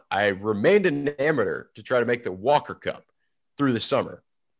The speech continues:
Obviously, that did not work out because the U S G A does not like fun people. They are the fun police. So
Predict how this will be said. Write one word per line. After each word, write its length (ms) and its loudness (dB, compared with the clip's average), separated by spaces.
Obviously, 400 -4
that 180 -4
did 160 -10
not 320 -4
work 300 -6
out 240 0
because 260 -6
the 120 -12
U 160 -4
S 100 -8
G 340 -10
A 100 -2
does 240 -10
not 160 -6
like 220 -4
fun 260 -4
people. 460 -6
They 140 -2
are 120 2
the 120 -4
fun 260 -2
police. 600 -6
So 600 6